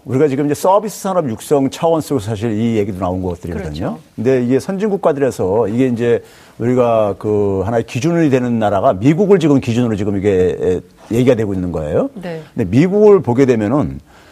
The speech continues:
Speaker 1: 어, 이 의료 서비스 부분이
Speaker 2: 네.
Speaker 1: 그 지디피에서 차지하는, 어, 비중이 한 천구백육십 년경만 해도 한 팔 퍼센트 뿐이 안 됐었어요.
Speaker 2: 음.
Speaker 1: 근데 이게 이제 이천, 한,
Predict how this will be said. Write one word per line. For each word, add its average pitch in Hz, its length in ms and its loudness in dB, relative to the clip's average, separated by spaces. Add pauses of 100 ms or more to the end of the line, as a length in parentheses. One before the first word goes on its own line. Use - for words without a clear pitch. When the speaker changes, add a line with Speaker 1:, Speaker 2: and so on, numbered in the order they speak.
(340)
Speaker 1:
어, 104 840 4
이 131 300 6
의료 143 420 6
서비스 175 400 0
부분이 113 680 0
Speaker 2:
네. - 200 -10 (460)
Speaker 1:
그 120 180 -2
지디피에서 165 720 2
차지하는, 165 680 2
어, 131 320 4
비중이 139 520 2
한 135 160 0
천구백육십 180 560 0
년경만 131 360 2
해도 123 120 -2
한 135 80 -6
팔 - 180 -2
퍼센트 208 260 -2
뿐이 135 140 -2
안 95 80 -2
됐었어요. 92 600 -4
Speaker 2:
음. 180 440 -12
Speaker 1:
근데 151 240 4
이게 147 160 4
이제 147 200 4
이천, 147 400 0
한, 160 200 2